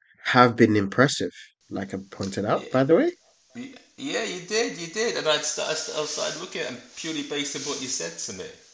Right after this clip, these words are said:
Speaker 2: you know. They, they played a great game yesterday. I was very impressed by them. You know, I think it was interesting because in the first half, the defense played really well to,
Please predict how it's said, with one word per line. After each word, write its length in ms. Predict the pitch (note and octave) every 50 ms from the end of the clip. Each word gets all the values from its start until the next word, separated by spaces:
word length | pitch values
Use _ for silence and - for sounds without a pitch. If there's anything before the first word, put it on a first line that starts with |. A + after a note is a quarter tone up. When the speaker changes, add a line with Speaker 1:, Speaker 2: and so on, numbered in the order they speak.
| _
Speaker 2:
you 160 | - A2+ A2+ A2+
know. 100 | A#2+ - - - - - - - _ - - - - - - - - - - - _ _ -
They, 260 | - C#3+ D#3 - -
they 180 | - D#3+ E3+ F3+
played 260 | - - D#3+ D3 B2+
a 100 | A#2 A2
great 360 | - C#3+ D#3+ - - - -
game 280 | C3 G#2+ F#2 F2 F2+ F#2+
yesterday. 540 | G#2 G#2 - - - F2+ E2+ - - - - - - _ -
I 100 | - -
was 180 | C3 A#2+ A#2+
very 300 | - B2 B2+ C3+ C3 A#2+
impressed 480 | A2 G2+ - - G2+ F2 E2 - - -
by 140 | E2+ E2+ D#2
them. 220 | - - - - - _ _ _ _ _ _ _ _ _ _ _ _ _ _ _ _ _ _ _ _ _ _ _ _ _ _ _ _ _ -
You 120 | - A2
know, 200 | G#2 G2+ G2 - - -
I 60 | - -
think 220 | - D#3+ - -
it 140 | D3 D3 -
was 140 | D3+ D3 G3
interesting 520 | A3 G3 - F3 - - - B2 G#2+ F#2+ -
because 240 | A2+ - C3+ A#2 B2
in 80 | A#2+
the 60 | B2
first 380 | A#2+ - F3+ F3 D#3+ D#3 - -
half, 220 | D3 B2+ A#2 -
the 80 | - A2+
defense 680 | - - D3+ C#3+ C#3 - - A2 G2 F2+ - - - -
played 240 | A2 G2+ G2 G2
really 280 | G#2 A#2 A2+ G#2+ G2+ G2+
well 240 | G2 G#2 F#2 - -
to, 120 | - F#2+